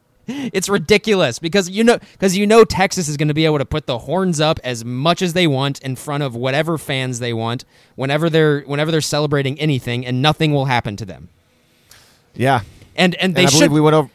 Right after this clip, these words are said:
Speaker 1: and they
Speaker 2: Go
Speaker 1: should
Speaker 2: ahead.
Speaker 1: be able to do that. So, like, don't, like, they absolutely should be able to do that. It just, it just sho-, it just goes to show how much of a farce it is. It's stupid. It's a complete, it's a complete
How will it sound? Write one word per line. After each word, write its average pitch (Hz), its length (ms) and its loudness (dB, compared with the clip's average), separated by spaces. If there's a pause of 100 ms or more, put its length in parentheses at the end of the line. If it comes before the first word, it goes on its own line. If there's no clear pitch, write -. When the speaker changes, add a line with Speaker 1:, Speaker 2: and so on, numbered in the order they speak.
(140)
Speaker 1:
and 208 100 4
they 220 60 6
Speaker 2:
Go 196 40 6
Speaker 1:
should - 180 2
Speaker 2:
ahead. 180 100 0
Speaker 1:
be 180 120 4
able 131 240 0
to 139 100 -4
do 113 140 -4
that. 78 200 -14 (160)
So, - 160 -10
like, 131 140 -6
don't, 165 360 0
like, 143 180 -6
they 143 100 -4
absolutely 165 440 -2
should 190 220 -2
be 147 80 2
able 120 140 -2
to 101 60 -10
do 101 100 -8
that. 98 140 -10
It 151 40 -6
just, 202 160 0
it 196 80 -6
just 214 180 2
sho-, 190 220 -2
it - 120 -12
just 196 160 -6
goes 202 160 4
to 156 100 -4
show 139 340 2 (220)
how 165 100 -4
much 185 160 0
of 156 80 -2
a 131 80 -2
farce 135 540 -4
it 92 100 -12
is. 78 260 -18
It's 160 140 -4
stupid. - 480 -2 (300)
It's 180 140 -2
a 196 40 -4
complete, 190 480 -2 (100)
it's 175 120 -8
a 190 60 -6
complete 185 380 0